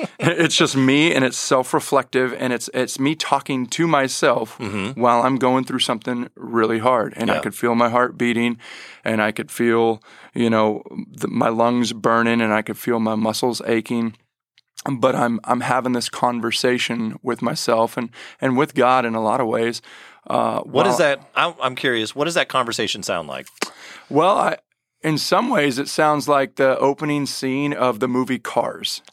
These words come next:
Speaker 1: And
Speaker 2: Okay.
Speaker 1: so, if you've never seen the movie, well, your kids are similar ages to mine.
Speaker 2: Yep.
Speaker 1: So,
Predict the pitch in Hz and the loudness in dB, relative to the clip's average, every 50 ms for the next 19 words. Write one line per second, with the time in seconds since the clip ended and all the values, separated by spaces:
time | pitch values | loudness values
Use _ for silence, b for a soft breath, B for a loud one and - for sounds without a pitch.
0 | _ - - 127 135 135 113 98 - 147 135 127 120 - B B B B B B | _ -2 0 0 2 2 4 4 4 4 4 2 0 -2 B B B B B B
1 | - 151 147 165 156 123 143 151 160 180 202 180 - 190 170 151 139 131 123 123 | -2 0 2 2 2 4 4 2 4 2 0 0 2 2 2 4 4 2 2 2
2 | 120 120 107 117 131 139 147 - 127 127 127 127 127 127 120 - - 147 139 127 | 2 2 2 2 2 2 0 -2 0 0 2 2 2 0 -2 0 0 0 0 0
3 | 113 104 - - - - - 127 127 120 - - 196 185 165 160 151 139 120 131 | -2 -6 -8 -8 -6 -2 0 0 2 2 2 0 2 2 4 2 2 2 2 2
4 | 135 135 113 131 120 - - 143 127 120 120 113 113 117 123 135 120 104 107 104 | 0 0 0 -4 -6 -4 -4 -2 0 2 2 2 2 0 0 -2 -2 0 2 2
5 | 127 123 120 | 2 2 0